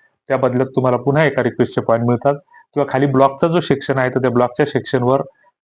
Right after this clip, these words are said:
तुम्हाला, अ, त्या ठिकाणी, अ, जे काही, अ, मजकूर आहेत तर ते मजकूर वाचले, इतरांना शेअर केले, WhatsApp ग्रुपवर शेअर केले की त्या बदल्यातही तुम्हाला पॉइंट्स मिळतात.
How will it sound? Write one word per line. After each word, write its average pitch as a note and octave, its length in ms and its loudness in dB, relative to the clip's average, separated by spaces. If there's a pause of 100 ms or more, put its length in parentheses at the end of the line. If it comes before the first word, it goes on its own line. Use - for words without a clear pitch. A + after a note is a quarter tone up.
(100)
तुम्हाला, C3 520 2 (1160)
अ, A#2 400 4 (640)
त्या C3 100 0
ठिकाणी, B2+ 720 0
अ, A#2 420 4 (240)
जे A#2+ 100 2
काही, D3+ 380 2 (220)
अ, C3 80 0
मजकूर C3 460 4
आहेत C3+ 220 8 (100)
तर C3+ 60 0
ते C#3 120 0
मजकूर B2+ 420 0
वाचले, B2+ 500 4 (400)
इतरांना B2+ 460 -2
शेअर C3 280 2
केले, B2+ 240 2
WhatsApp A#2+ 380 0
ग्रुपवर A#2+ 260 2
शेअर B2 200 -2
केले A#2+ 240 0
की A#2 100 -2
त्या B2 160 0
बदल्यातही A#2+ 480 0
तुम्हाला A#2+ 300 0
पॉइंट्स C3 440 -2
मिळतात. B2 320 0